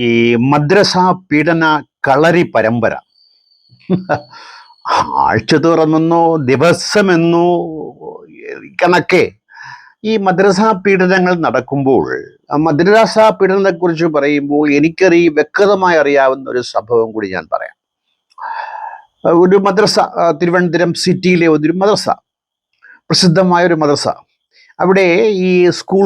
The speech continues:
കുട്ടികൾ, പെൺകുട്ടികളും ആൺകുട്ടികളും ഉൾപ്പെടെയുള്ള കുട്ടികൾ,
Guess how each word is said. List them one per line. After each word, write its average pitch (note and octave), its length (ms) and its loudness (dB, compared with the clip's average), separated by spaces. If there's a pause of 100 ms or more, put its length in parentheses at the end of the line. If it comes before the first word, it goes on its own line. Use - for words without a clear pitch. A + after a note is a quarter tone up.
കുട്ടികൾ, D#3+ 380 0
പെൺകുട്ടികളും D3+ 800 0
ആൺകുട്ടികളും D3+ 640 0
ഉൾപ്പെടെയുള്ള D3 500 2
കുട്ടികൾ, C#3 500 -2